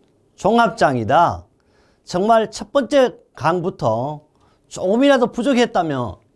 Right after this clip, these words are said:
여기서 모든 것을 채우고자 하는 장이 바로 건설 안전 기술입니다. 이 건설 안전 기술은 교재상 여섯 번째 편으로 구성이 되어 있는데요. 이 여섯 번째 편은요,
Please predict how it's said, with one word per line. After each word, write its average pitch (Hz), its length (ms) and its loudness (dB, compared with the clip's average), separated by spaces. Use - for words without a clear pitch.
여기서 202 420 0
모든 165 380 0
것을 139 300 -2
채우고자 226 640 0
하는 143 260 -4
장이 123 320 0
바로 151 600 0
건설 160 440 0
안전 131 380 0
기술입니다. 120 680 -2
이 175 120 -2
건설 208 340 2
안전 262 260 2
기술은 180 560 0
교재상 196 720 2
여섯 233 440 2
번째 165 680 2
편으로 196 360 0
구성이 151 340 0
되어 127 140 0
있는데요. 113 580 0
이 170 180 2
여섯 262 320 2
번째 277 340 -4
편은요, 165 680 -2